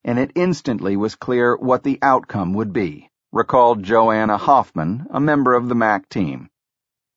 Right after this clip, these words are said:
The first conflict was over Raskin's devotion to the underpowered Motorola sixty-eight oh nine microprocessor.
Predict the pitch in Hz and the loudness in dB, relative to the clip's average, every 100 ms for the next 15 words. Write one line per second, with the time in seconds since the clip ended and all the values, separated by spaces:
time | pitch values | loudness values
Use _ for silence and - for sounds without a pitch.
0 | _ _ _ _ _ _ 143 170 254 - | _ _ _ _ _ _ -4 2 2 2
1 | 120 98 85 107 120 120 131 151 147 131 | 0 -2 0 -2 -2 -4 0 2 4 4
2 | 139 170 - 175 165 139 139 120 117 - | 4 2 0 -2 -2 -2 0 2 0 0
3 | 113 117 123 143 147 165 175 175 - 127 | -2 -2 -2 -2 0 0 2 -2 0 0
4 | 127 123 110 101 110 151 156 131 117 110 | 2 0 0 0 2 2 2 2 4 2
5 | 110 - 143 - 135 123 117 120 127 107 | 0 -4 -6 -4 -2 0 2 0 0 0
6 | 101 117 139 196 - 101 - 87 82 82 | 0 0 0 0 0 -2 0 -2 -2 -6
7 | 78 76 | -6 -8